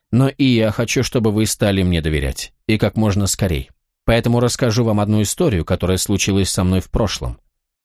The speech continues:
Мой отец работал в Стэнфорде. Он хотел, чтобы я пошла по его стопам, но у меня были другие планы. Я хотела учиться в Англии, поэтому подала документы в тамошний колледж,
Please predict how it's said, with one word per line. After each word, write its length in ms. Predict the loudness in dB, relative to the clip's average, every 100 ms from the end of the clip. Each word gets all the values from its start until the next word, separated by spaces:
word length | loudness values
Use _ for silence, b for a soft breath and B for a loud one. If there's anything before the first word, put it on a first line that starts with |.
| _
Мой 200 | 0 2
отец 340 | 2 0 0 -2
работал 480 | -2 0 0 0 -2
в 60 | -2
Стэнфорде. 720 | -4 -4 -4 -6 -8 -8 -10 b b b
Он 160 | -2
хотел, 320 | 0 0 0 0
чтобы 300 | 0 0 0
я 100 | 0
пошла 320 | -2 -2 0
по 80 | 0
его 180 | 2
стопам, 540 | 0 -2 -2 0 0 2
но 100 | 2
у 60 |
меня 240 | 2 2 2
были 200 | 0 0
другие 360 | 0 0 -2
планы. 380 | -2 -2 -4 -8 _ _ _ _ _
Я 120 | -2
хотела 280 | 0 2 2
учиться 400 | 2 0 -2 0
в 100 | 2
Англии, 440 | 2 0 0 -2 0
поэтому 400 | 0 0 0 0
подала 340 | 0 0 0
документы 540 | 0 0 0 0 -2
в 80 | -2
тамошний 480 | -2 0 0 -2 -2
колледж, 480 | -2 -4 -4 -8